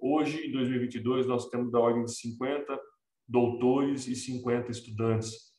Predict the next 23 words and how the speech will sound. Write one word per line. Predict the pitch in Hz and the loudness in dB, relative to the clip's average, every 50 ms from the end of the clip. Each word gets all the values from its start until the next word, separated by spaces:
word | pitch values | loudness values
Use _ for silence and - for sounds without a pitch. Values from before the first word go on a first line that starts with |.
| _ _ _ _ - | _ _ _ _ -6
envolvidos | 110 107 107 110 110 104 104 104 101 98 - - | -4 -2 -2 0 0 0 -2 -2 -4 -4 -8 -8
com | - 113 110 | -8 -6 -6
o | |
C | - 113 107 | -4 -6 -6
T | - 107 107 | -4 -2 0
A | 104 101 | 0 0
no | 98 101 - | 0 0 0
Brasil. | 117 113 - - - 107 113 123 127 123 - - - - _ _ _ _ _ - | 2 2 2 2 0 0 0 0 -2 -4 -6 -10 -18 -20 _ _ _ _ _ -4
Esse | 127 117 - 123 123 | -4 -4 -2 -2 0
número | 123 123 123 123 123 117 | 2 2 4 4 4 4
deve | 104 123 127 123 123 | 6 6 6 6 4
crescer | - 120 117 110 113 - - 123 120 113 113 | 2 0 2 2 2 0 0 0 2 2 2
ainda, | 110 113 123 135 143 143 143 143 | 2 2 0 0 0 0 0 2
eu | 143 143 143 120 107 | 2 2 0 -2 -6
espero | 101 - - - - 113 123 123 117 - | -6 -8 -6 -2 2 4 6 6 4 4
que | - - - | 0 -4 -2
cresça | 120 120 123 123 123 120 - 117 | 2 6 6 6 6 6 4 0
até | 110 - 123 127 123 | 0 0 0 0 0
chegar | 123 120 110 117 113 117 | 0 0 0 2 4 4
no | 113 113 110 - | 4 2 0 -2
topo | - 127 127 123 123 131 | 0 0 0 0 2 2
da | 113 110 | 2 2
produção, | 113 113 107 - - - - 113 107 107 110 - - | 2 0 -4 -6 -6 -4 0 0 0 0 -2 -4 -8